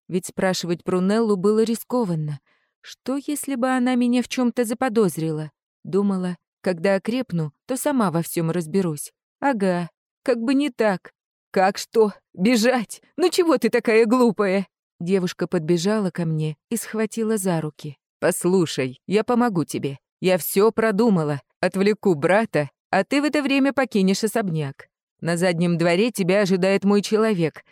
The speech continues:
который отвезёт на постоялый двор. А ты там дождись меня, поняла?" Что-то меня насторожило в словах Прунеллы. Что-то было не так. Она словно заранее знала,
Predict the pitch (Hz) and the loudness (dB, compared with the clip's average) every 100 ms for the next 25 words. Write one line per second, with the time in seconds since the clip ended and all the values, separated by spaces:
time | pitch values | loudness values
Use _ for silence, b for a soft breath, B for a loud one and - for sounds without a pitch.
0 | _ - 156 170 165 165 165 160 175 165 | _ -6 0 2 2 2 0 0 0 -2
1 | 175 - 180 175 175 180 156 151 143 - | -4 -2 0 2 0 0 -2 -4 -6 -14
2 | _ - 175 - 208 226 202 208 190 185 | _ -4 -2 2 2 2 2 2 2 0
3 | 160 208 202 220 208 156 135 _ 226 220 | 0 0 4 4 4 2 -4 _ 2 4
4 | 208 185 180 214 - _ _ _ _ _ | 4 4 4 0 -4 _ _ _ _ _
5 | _ - _ 277 - 254 254 247 254 240 | _ -20 _ -8 -6 -4 -2 0 0 -2
6 | - 233 233 233 240 247 165 - 180 170 | -4 -2 -2 -2 -4 -4 -6 -4 -2 -2
7 | 175 - 202 190 175 156 156 151 _ _ | -4 -2 0 0 0 -2 -6 -8 _ _
8 | _ _ - - 240 247 214 240 233 247 | _ _ -20 -6 -4 -2 -2 -2 0 -2
9 | - 156 - - _ _ _ _ _ - | -4 -6 -8 -18 _ _ _ _ _ -8
10 | 170 196 - 202 190 190 180 185 214 226 | -4 -2 -2 0 2 2 2 0 2 2
11 | 190 180 196 240 220 175 | 2 2 2 2 0 -4